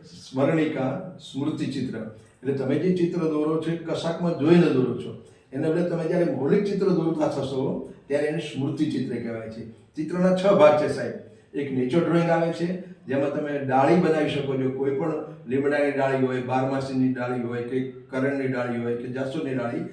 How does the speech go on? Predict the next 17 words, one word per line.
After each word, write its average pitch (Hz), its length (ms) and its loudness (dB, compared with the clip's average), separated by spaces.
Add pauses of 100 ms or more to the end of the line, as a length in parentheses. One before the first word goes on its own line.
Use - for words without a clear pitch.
(300)
એને 147 120 0
નેચર 156 380 2
ડ્રોઈંગ 131 240 2
કહેવાય 120 200 -2
છે. - 540 4
ત્યાર 156 220 2
પછી 180 200 4
પદાર્થ 185 400 4
ચિત્ર 156 320 -2
આવે 127 200 0
છે. - 460 -12
તમારી 160 260 -2
સામે 151 240 -2
કંઈક - 220 -6
સાધન 135 340 -2
મૂકેલું 127 460 2
હોય, 120 140 -2